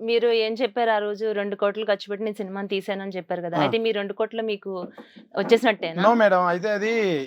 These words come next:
Speaker 2: ఇప్పుడు కోటి రూపాయలు నాకు పది, పదహైదు లక్షలే వస్తాయి, ఎక్కువ రావు.
Speaker 1: మ్మ్.
Speaker 2: రీజన్ ఏంటంటే థియేటర్ రెంట్స్,
Speaker 1: మ్మ్.
Speaker 2: పబ్లిసిటీ, క్యూబ్,
Speaker 1: మ్మ్.
Speaker 2: ఓ, పో-, పో-, పోస్టర్ ప్రింటింగ్, ఇవన్నీ
Speaker 1: మ్మ్.
Speaker 2: థింగ్స్ చాలా ఉంటాయి. ఇవన్నీ
Speaker 1: మ్మ్.
Speaker 2: ఆటోలు పెట్టి లోకల్గా పబ్లిసిటీ చేశారు థియేటర్ వాళ్ళు.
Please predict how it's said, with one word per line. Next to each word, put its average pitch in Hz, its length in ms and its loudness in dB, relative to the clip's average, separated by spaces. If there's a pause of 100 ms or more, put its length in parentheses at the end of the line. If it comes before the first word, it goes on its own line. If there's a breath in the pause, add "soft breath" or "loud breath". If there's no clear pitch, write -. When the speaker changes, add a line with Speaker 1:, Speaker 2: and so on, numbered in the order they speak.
(140)
Speaker 2:
ఇప్పుడు 151 240 -4
కోటి 190 260 2
రూపాయలు 190 260 4
నాకు 196 220 0
పది, 170 220 2
పదహైదు 165 260 2
లక్షలే 185 260 0
వస్తాయి, 165 260 0
ఎక్కువ 151 200 -2
రావు. 143 280 0 (200)
Speaker 1:
మ్మ్. 180 120 -10
Speaker 2:
రీజన్ 190 260 0
ఏంటంటే 196 440 -2 (340)
థియేటర్ 185 320 4
రెంట్స్, 170 280 2
Speaker 1:
మ్మ్. 170 460 -6
Speaker 2:
పబ్లిసిటీ, 160 600 0 (340)
క్యూబ్, 180 240 6
Speaker 1:
మ్మ్. 165 580 -2
Speaker 2:
ఓ, 156 320 6
పో-, 165 280 4
పో-, 156 240 0
పోస్టర్ 160 380 -2
ప్రింటింగ్, 156 340 -4
ఇవన్నీ 156 460 -2
Speaker 1:
మ్మ్. 175 60 -6
Speaker 2:
థింగ్స్ 190 280 -4
చాలా 165 200 6
ఉంటాయి. 127 240 -4
ఇవన్నీ 156 260 -2
Speaker 1:
మ్మ్. 151 100 -4
Speaker 2:
ఆటోలు 170 280 0
పెట్టి 165 220 -2
లోకల్గా 151 420 0
పబ్లిసిటీ 151 420 -4
చేశారు 135 320 -2
థియేటర్ 139 300 -2
వాళ్ళు. 113 260 -4